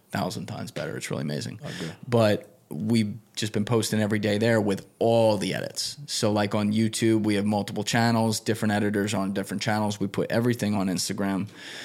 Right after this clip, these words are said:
Speaker 1: And I was going through, you know, at this point, three hundred fifty data points or whatever, about three, four weeks ago.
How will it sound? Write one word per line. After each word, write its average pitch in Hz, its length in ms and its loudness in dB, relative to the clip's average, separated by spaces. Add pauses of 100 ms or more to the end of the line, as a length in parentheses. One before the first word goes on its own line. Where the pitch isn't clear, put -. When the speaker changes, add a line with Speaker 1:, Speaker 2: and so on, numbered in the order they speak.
(180)
Speaker 1:
And 110 140 0
I 104 60 4
was 101 160 2
going 117 380 4
through, 143 420 4
you 123 160 4
know, 110 400 4 (240)
at 107 160 -8
this 110 120 -2
point, 110 400 0
three 120 200 2
hundred 113 240 4
fifty 110 260 2
data 113 240 4
points 98 380 0
or 95 40 2
whatever, 85 400 0 (460)
about 85 220 0
three, 110 180 0
four 107 240 4
weeks 107 220 2
ago. 90 340 2